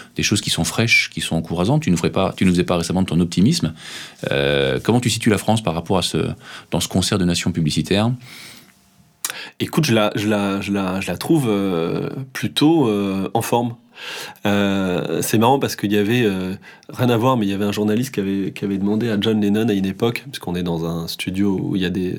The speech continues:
Speaker 2: instruments de musique, et ce journaliste français avait demandé à John Lennon s'il écoutait du rock français.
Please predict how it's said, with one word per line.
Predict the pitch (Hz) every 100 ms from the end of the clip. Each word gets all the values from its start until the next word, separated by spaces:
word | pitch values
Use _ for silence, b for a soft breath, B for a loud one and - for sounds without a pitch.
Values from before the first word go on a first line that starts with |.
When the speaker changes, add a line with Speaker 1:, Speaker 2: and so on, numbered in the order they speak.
| -
Speaker 2:
instruments | 90 - 101 95
de |
musique, | 95 120 131 B B B B B -
et |
ce | - 98
journaliste | 104 104 120 117 101
français | - 101 131
avait | 104
demandé | 98 101 113
à | 110
John | 95 101
Lennon | 101 123
s'il | 131 104
écoutait | 101 - 127
du | 113
rock | 113 -
français. | 117 - 107